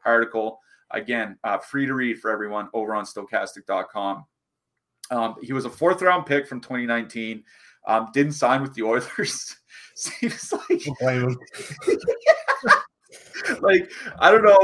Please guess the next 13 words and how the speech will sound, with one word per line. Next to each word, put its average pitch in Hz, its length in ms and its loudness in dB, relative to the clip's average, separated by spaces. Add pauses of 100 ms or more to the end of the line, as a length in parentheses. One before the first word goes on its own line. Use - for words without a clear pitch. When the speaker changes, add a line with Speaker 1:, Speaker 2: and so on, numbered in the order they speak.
(100)
Speaker 1:
It 170 80 8
just 180 260 -6
seems 240 240 -4
like 233 260 2
every 165 280 0
couple 175 340 -2
years 160 460 -2
there's 139 260 -4
this, 147 280 -8 (180)
like, 139 300 -2
really 156 420 0
good, 151 380 -2 (100)
uh, 135 160 -6